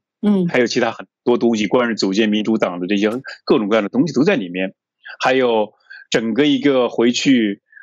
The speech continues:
Speaker 2: 呃，夏天去联络了，组织这些一系列的这些，我还记了很多笔记，记的东西都在里面。我想一旦这样查出来就会很麻烦，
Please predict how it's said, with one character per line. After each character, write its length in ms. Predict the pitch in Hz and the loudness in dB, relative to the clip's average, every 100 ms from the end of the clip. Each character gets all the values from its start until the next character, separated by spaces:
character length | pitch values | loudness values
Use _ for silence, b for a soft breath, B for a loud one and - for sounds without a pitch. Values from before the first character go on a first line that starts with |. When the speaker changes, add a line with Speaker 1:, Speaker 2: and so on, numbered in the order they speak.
| B | B
Speaker 2:
呃， 560 | - 123 113 110 113 - _ - | -2 0 2 0 -2 -8 _ -4
夏 240 | - 139 | 0 0
天 200 | 123 127 | 2 0
去 180 | - 127 | 2 2
联 260 | 107 107 117 | 2 2 2
络 200 | 135 131 | 2 4
了， 180 | 120 113 | 0 0
组 220 | 110 101 | -4 -2
织 140 | 117 | 0
这 200 | 117 117 | 0 0
些 140 | 104 110 | 0 0
一 100 | 117 | 0
系 260 | - 190 | 0 2
列 140 | 131 117 | 2 2
的 140 | 113 | 0
这 140 | 110 | -2
些， 260 | 104 120 117 _ _ | 0 0 0 _ _
我 180 | 120 104 | 0 2
还 100 | 117 | 0
记 160 | - 120 | 0 0
了 100 | 107 | 0
很 140 | 101 | 0
多 100 | 113 | -2
笔 200 | 104 107 | 0 -2
记， 180 | - 120 | 0 -2
记 240 | 95 117 | 0 0
的 100 | 101 | 2
东 220 | 110 139 | 2 0
西 180 | 180 185 | 0 -4
都 120 | - | -4
在 120 | 92 95 | -2 -4
里 120 | - | -6
面。 100 | _ _ B B B | _ _ B B B
我 80 | - | 0
想 220 | 190 120 | 0 0
一 80 | 117 | 0
旦 240 | 180 139 117 | 0 -2 0
这 100 | 151 | 0
样 200 | 131 127 | 0 -2
查 160 | 117 | -4
出 100 | - | -2
来 120 | 110 | -4
就 120 | 104 110 | -2 -2
会 100 | 110 | -2
很 160 | 104 | -4
麻 240 | 92 87 98 | -4 -4 -2
烦， 220 | 98 | -4